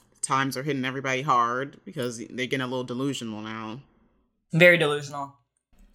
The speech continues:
Speaker 2: I miss twenty twenty when everybody was just giving away shit 'cause they're like, "You know what? I have too much shit in my house."
Speaker 1: Like, white people, I need y'all to get back on that time because
Speaker 2: <sighs> I need them to start giving out money again.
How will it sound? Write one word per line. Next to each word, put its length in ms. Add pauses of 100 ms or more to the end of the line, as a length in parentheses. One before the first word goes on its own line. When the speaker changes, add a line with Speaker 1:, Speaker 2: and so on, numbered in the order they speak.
Speaker 2:
I 80
miss 260
twenty 180
twenty 220
when 100
everybody 280
was 140
just 140
giving 180
away 160
shit 300
'cause 120
they're 80
like, 180
"You 80
know 80
what? 200
I 60
have 200
too 140
much 200
shit 160
in 60
my 120
house." 520 (800)
Speaker 1:
Like, 240
white 180
people, 160
I 100
need 160
y'all 120
to 80
get 160
back 180
on 120
that 120
time 340
because 1040 (1080)
Speaker 2:
<sighs> 680
I 80
need 140
them 80
to 80
start 220
giving 160
out 140
money 220
again. 340